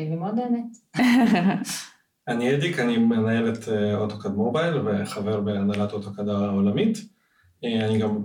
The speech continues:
Speaker 3: מנהל שותף של מרכז המחקר ופיתוח של אוטודסק בישראל,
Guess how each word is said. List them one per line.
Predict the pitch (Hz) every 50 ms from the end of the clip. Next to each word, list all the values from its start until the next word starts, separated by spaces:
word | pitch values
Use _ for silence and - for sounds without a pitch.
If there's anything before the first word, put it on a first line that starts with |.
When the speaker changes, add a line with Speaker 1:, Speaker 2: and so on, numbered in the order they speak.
| - 110
Speaker 3:
מנהל | 113 107 107 107
שותף | 107 - - 98 113 107 107
של | - - 110 101 101 107 104 101 95 101
מרכז | 107 104 101 101 110 107 101 101 - 113 104
המחקר | 101 98 98 98 98 101 101 - - 107 107 101
ופיתוח | 101 98 - 98 - 113 123 135 -
של | - 143 139 135 135 135
אוטודסק | 135 135 147 147 147 156 143 147
בישראל, | 147 151 156 156 - - 175 185 208 226 226